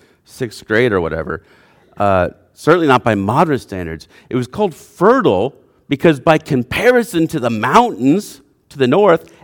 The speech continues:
and the desert to the south, you could actually grow something here.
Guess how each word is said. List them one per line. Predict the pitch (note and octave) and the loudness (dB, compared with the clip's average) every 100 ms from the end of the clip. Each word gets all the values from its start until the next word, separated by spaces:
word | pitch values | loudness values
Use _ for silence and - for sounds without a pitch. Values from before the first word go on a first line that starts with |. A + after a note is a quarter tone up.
| - | -2
and | C#3 C#3 | 2 2
the | A#2+ | 0
desert | G2 F#2 E3+ A3+ D3+ F3+ - - _ _ _ | -4 0 4 4 2 -2 -4 -18 _ _ _
to | - D#3 | -10 -6
the | C3 | -4
south, | - G#3+ G3+ - _ _ | 0 2 2 -2 _ _
you | D#3+ B3 | -4 -4
could | - A3+ A#3 - - | -2 0 0 0 -4
actually | F3+ B3+ - F#3 D#3+ | -2 -2 -4 -2 -2
grow | B2+ A#2+ D3+ G3 | -2 0 0 0
something | - - - A3+ A#3+ C3 G2 | -4 -14 -4 -4 -2 -2 -2
here. | F2 C2 | -4 -10